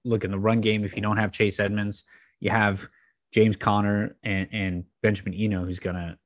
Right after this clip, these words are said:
uh, who's gonna light it up too a little bit and, and open up some of those, those lanes. I, I think this is a big game for Zach Ertz too. Uh, but, uh,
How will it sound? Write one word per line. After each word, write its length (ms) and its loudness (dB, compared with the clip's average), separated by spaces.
uh, 160 -10
who's 100 -4
gonna 220 0
light 180 2
it 80 -4
up 140 -8
too 260 -8
a 60 -12
little 240 -4
bit 320 -10
and, 260 -10
and 160 -4
open 240 0
up 140 -2
some 160 -6
of 80 -4
those, 340 -6
those 200 -4
lanes. 300 -6
I, 260 2
I 100 0
think 200 2
this 100 2
is 80 0
a 60 6
big 180 0
game 180 -2
for 120 -6
Zach 260 0
Ertz 300 -10
too. 180 -6
Uh, 260 0
but, 280 -2
uh, 240 0